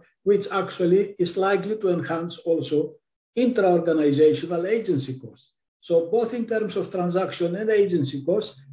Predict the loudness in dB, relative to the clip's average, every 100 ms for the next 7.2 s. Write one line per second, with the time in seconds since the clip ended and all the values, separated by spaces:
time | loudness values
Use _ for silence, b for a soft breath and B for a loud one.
0 | -10 -2 0 2 0 0 0 -2 -6 -6
1 | -6 2 2 2 -2 -16 _ _ _ 2
2 | 4 4 2 0 0 0 -2 0 0 0
3 | 2 2 2 -2 -4 -6 -2 -2 -2 -6
4 | _ _ _ -2 0 2 2 -2 -8 -20
5 | _ _ _ _ _ _ _ _ -2 -2
6 | -2 -12 -8 -2 2 2 2 4 4 4
7 | 0 -4